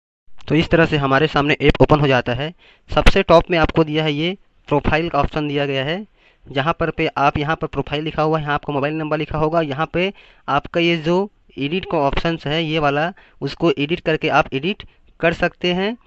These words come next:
जैसे ही आप एडिट के ऑप्शन को क्लिक करेंगे तो आपके सामने इस तरह से जानकारी प्रदर्शित होगी, जिसमें आप ये फ़ोटो के ऊपर फ़ोटो डाल सकते हैं, आप बदले का फ़ोटो क्लिक कर सकते हैं। यहाँ पे आप अपना नाम,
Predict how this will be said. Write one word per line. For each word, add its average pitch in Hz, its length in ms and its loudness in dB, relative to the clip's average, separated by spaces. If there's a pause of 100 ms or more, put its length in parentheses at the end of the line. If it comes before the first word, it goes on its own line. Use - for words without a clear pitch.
(400)
जैसे 139 300 -2
ही 208 120 4
आप 165 220 0
एडिट 165 200 -4
के 165 120 -2
ऑप्शन 160 220 -2
को 160 80 -4
क्लिक 165 220 -8
करेंगे 151 360 -4
तो 165 140 -6
आपके 139 280 0
सामने 143 320 -4
इस 160 180 -8
तरह 160 180 -4
से 156 140 -6
जानकारी 139 420 -2
प्रदर्शित 131 520 -6 (360)
होगी, 175 280 0
जिसमें 160 340 -6
आप 151 200 0
ये 175 240 -2 (300)
फ़ोटो 147 280 -4
के 165 120 -4
ऊपर 165 300 -4
फ़ोटो 160 260 -4
डाल 165 180 0
सकते - 280 -6
हैं, 170 180 -4
आप 175 160 0
बदले 147 260 -6
का 165 120 -4
फ़ोटो 151 320 -8
क्लिक - 360 -12
कर 160 80 -2
सकते 165 240 -8
हैं। 180 60 -4
यहाँ 151 180 -2
पे 160 120 -4
आप 156 140 0
अपना 151 200 -6
नाम, 147 280 -4